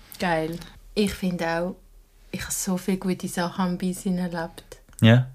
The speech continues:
Speaker 1: Ja.
Speaker 2: Hast du eine Beisein-Erinnerung? Eine spezielle?
Speaker 1: Ja, und zwar im Hirschi
Speaker 2: Mhm.
Speaker 1: hat's doch den Keller.
Speaker 2: Mhm.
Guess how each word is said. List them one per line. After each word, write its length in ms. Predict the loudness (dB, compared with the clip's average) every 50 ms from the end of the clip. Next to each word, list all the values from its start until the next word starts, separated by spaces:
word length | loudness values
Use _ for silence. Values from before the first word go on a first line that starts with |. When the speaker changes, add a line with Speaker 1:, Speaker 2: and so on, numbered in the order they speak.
| -18 -8
Speaker 1:
Ja. 140 | -2 0 2
Speaker 2:
Hast 120 | 2 4 8
du 140 | 8 8 10
eine 600 | 12 12 12 12 12 12 12 10 8 8 6 0 -10 -20 -20 -20 -20 -20 -20 -20 -20 -20 -20 -20 -20 -20 -20 -20 -20 -12 6
Beisein-Erinnerung? 840 | 8 8 8 8 6 6 6 8 8 8 6 6 4 4 4 2 0 -2 -6 -12 -12 -12 -12 -12 -10 -6
Eine 160 | -4 -2 -2
spezielle? 400 | -2 -4 -8 -10 -8 0 2 4
Speaker 1:
Ja, 340 | 4 6 8 8 8 8 6 2 -4 -14 -20 -20 -12 0
und 160 | 2 2 2
zwar 440 | 2 4 8 8 10 10 8 6 2 -4 0
im 680 | 2 4 6 6 6 6 6 6 6 8 6 6 4 2 -4 -20 -20 -20 -20 -20 -20 -20 -20 -20 -20 -20 -20 -20 -20 -20 _ -20 -20 -20 -20 -20 -20 _ -20 -20 -20 -12 -12 -12 -12
Hirschi 880 | -10 0 2 4 8 8 8 6 6 2 0 0 2 4 4 4 4 0 -2 -14 -20 -20 -20 -20 -20 -20 -20 _ -20 _ _ 6
Speaker 2:
Mhm. 300 | 8 10 10 10 10 10
Speaker 1:
hat's 200 | 8 6 2 -2
doch 160 | -2 -2 -2
den 140 | -6 -8 -8
Keller. 600 | -4 2 2 4 4 4 4 2 0 -2 -6 -8 -12 -16 -20 -20 -20 -20 -20 _ -20 -4 -2
Speaker 2:
Mhm. 420 | -2 0 0 2 4 6 4 4